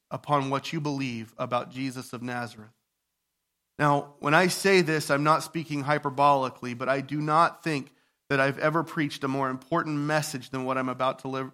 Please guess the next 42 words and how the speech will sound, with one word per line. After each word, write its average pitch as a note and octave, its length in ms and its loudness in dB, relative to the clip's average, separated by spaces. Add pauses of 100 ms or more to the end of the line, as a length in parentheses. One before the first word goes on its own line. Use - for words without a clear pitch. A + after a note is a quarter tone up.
(100)
to C3+ 100 -10
deliver C3 420 -4
to C3 100 -12
you C3 100 -6
today. B2+ 360 -4
And B2+ 80 -8
I C3 80 -4
don't C#3 260 -6
say D#3 180 -6
that D3 180 -2
because C#3 260 -10
it's C3+ 180 -14
Easter. C#3+ 380 -8 (300)
I C#3 60 2
don't C3+ 180 -4
say D3 140 -4
that C#3 180 0
because C3+ 400 -8
I'm C#3 240 2
the C#3+ 80 -2
one C#3 240 -2
preaching. C3 640 -6 (640)
I C3+ 60 0
don't C#3+ 120 4
say D3 220 0
that C#3+ 180 0
because C#3 320 -4
it's C#3 240 -10 (180)
Faith D#3+ 200 2
Assembly C#3+ 580 0
and A#2+ 140 -4
this C3+ 120 -4
is D3 120 -2
our C#3+ 180 4
church. - 540 -6 (520)
I - 60 -16
say D3+ 220 -2
it C#3+ 100 -4
because B2+ 320 -6
this D3+ 320 -4
word C3+ 440 -4
is B2+ 360 -6